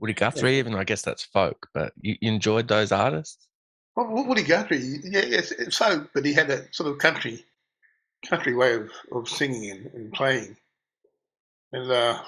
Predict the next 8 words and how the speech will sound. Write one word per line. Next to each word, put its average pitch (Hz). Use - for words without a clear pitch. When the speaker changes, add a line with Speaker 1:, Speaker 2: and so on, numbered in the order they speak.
Speaker 2:
like, 113
you 107
know, 113
uh, 110
you 110
know, 113
like, 104
uh, 104